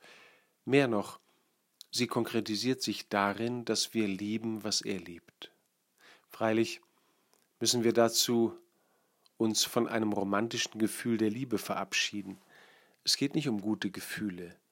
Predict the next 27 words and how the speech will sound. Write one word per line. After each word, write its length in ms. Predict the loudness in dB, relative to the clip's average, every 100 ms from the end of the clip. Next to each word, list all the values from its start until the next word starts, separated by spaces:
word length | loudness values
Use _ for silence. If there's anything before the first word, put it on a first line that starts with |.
| _ _ _ -6
sondern 380 | 0 0 0 -2
um 180 | -2 -2
den 240 | -2 -2
anderen, 580 | -4 -4 -4 -4 -4 -4
um 260 | -2 -2 0
seiner 260 | 0 0
selbst 480 | 0 -2 -2 -8 -6
willen, 320 | -8 -8 -14 -18 _ _ _ _ _ _ _ _ -8
auch 100 | 0
den 160 | 2
schwierigen, 640 | 4 2 0 0 -2 -6 -2
allernächsten. 800 | 0 0 -2 -6 -8 -10 -12 -18 _ _ _ _ _ _ _ _ _ _ -20 -12 0
Es 120 | 2
ist 160 | 4
auch 180 | 2 0
wahr, 220 | 0 2
dass 180 | 2 2
wir 100 | 2
mit 200 | 0 0
Gott 340 | 0 -2 -2 -4
gegen 220 | -2 0
das 160 | -2
Böse 340 | 0 0 2 0
kämpfen 500 | -4 -4 -4 -10 -8
können 360 | -6 -4 -6
und 180 | -8 -6
sollen, 400 | -2 -2 -4 -8